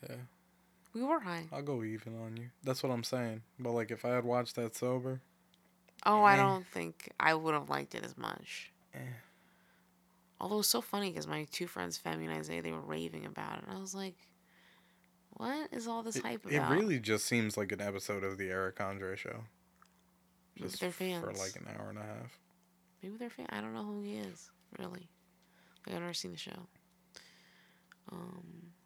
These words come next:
Speaker 2: but, but that's it, guys. I think, uh,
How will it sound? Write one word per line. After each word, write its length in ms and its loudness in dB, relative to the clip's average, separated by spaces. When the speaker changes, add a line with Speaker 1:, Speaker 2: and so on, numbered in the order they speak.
Speaker 2:
but, 260 -14
but 100 -10
that's 260 -6
it, 120 -8
guys. 420 -6
I 80 -8
think, 280 -12
uh, 440 -12